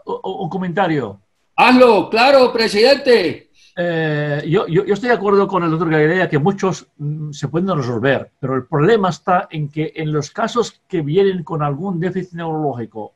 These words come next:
Speaker 1: o con dolor fuerte o con un problema neurológico y no mejoran, al final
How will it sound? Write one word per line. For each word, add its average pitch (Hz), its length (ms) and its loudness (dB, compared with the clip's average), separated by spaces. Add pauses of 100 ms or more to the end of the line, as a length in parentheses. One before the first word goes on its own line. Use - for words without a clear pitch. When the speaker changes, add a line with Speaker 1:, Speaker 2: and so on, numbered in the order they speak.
(120)
Speaker 1:
o 143 140 -6
con 151 240 -6
dolor 165 260 -2
fuerte 135 540 -6 (640)
o 147 100 -8
con 151 160 -4
un 196 180 -6
problema 180 400 -4
neurológico 165 720 -4 (540)
y 240 260 -4 (560)
no 208 460 4
mejoran, 135 520 -2 (300)
al 160 160 2
final 220 540 0